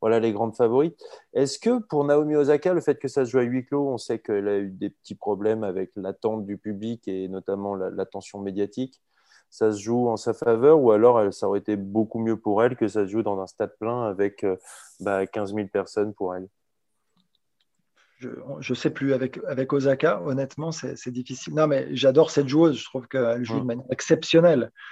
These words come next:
Speaker 2: Après, j'ai du, je la, je, je, enfin, je,
Speaker 1: Elle a
Speaker 2: j'ai
Speaker 1: refroidi
Speaker 2: trouvé,
Speaker 1: un
Speaker 2: j'ai
Speaker 1: petit peu tout le monde avec cet
Speaker 2: Ouais,
Speaker 1: épisode quand même, hein.
Speaker 2: j'ai trouvé qu'elle portait plein de beaux messages à un moment, franchement.
Speaker 1: Mm.
Speaker 2: Tu vois, euh,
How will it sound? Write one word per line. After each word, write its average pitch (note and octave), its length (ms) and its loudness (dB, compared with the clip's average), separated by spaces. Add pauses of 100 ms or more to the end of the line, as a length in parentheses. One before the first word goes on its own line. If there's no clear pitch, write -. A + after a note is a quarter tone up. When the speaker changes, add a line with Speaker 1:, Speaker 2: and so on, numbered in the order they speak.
(340)
Speaker 2:
Après, F3+ 280 4
j'ai C#3+ 140 4
du, B2+ 920 -6 (640)
je - 120 -4
la, C3 80 4 (360)
je, C#3+ 180 -12
je, C3 140 -10 (540)
enfin, C3 220 -4
je, B2+ 140 -4
Speaker 1:
Elle C3+ 120 8
a D3 80 10
Speaker 2:
j'ai D3 60 6
Speaker 1:
refroidi F#3 300 6
Speaker 2:
trouvé, A#3+ 60 10
Speaker 1:
un A#3+ 40 8
Speaker 2:
j'ai - 120 4
Speaker 1:
petit D#3 120 -2
peu B2+ 80 6
tout C3+ 160 2
le C#3+ 60 2
monde E3+ 240 6
avec A#2 260 6
cet F#3 80 2
Speaker 2:
Ouais, A3+ 220 8
Speaker 1:
épisode G#2+ 320 0
quand - 100 -10
même, F#3 160 -8
hein. - 60 -8
Speaker 2:
j'ai F3+ 160 6
trouvé A#3+ 200 8
qu'elle F3+ 160 8
portait E3 280 4
plein F#3+ 260 4
de F#3 80 6
beaux F3+ 120 8
messages E3+ 420 6
à E3 80 4
un D3+ 40 2
moment, C#3+ 360 -2 (100)
franchement. - 460 -2
Speaker 1:
Mm. A#2 180 -8 (140)
Speaker 2:
Tu - 100 -14
vois, C3+ 480 6
euh, G1+ 600 -12